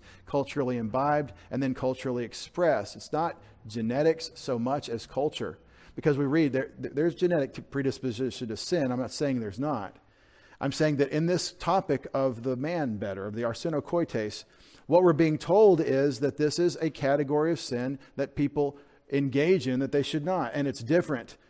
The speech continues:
It's a different category than the first one. I'd say it's a subset of fornication. Fornication is between two people that are not married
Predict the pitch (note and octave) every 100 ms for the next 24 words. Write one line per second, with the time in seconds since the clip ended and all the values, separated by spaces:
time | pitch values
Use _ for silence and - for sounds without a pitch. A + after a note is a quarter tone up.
0 | _ _ - B2 C#3 A#2+ D3+ E3+ - D3+
1 | D#3 C#3+ D3+ D#3 D3 D3 - E3+ D#3 B2+
2 | G#2+ G2+ - _ _ _ _ _ - C#3+
3 | D3 E3 D3+ - C3+ F3 G#3 - D3 B2+
4 | - C3 A#2 A#2 A2+ G2+ - _ _ _
5 | _ _ _ _ _ _ C#3 D3 D3 C#3+
6 | E3+ C3 C#3 D3+ C#3 C3+ - D3+ C#3+ D3+
7 | D3+ D3+ C3+ C3+ B2+ C#3+ F#3 C#3+ E3 D3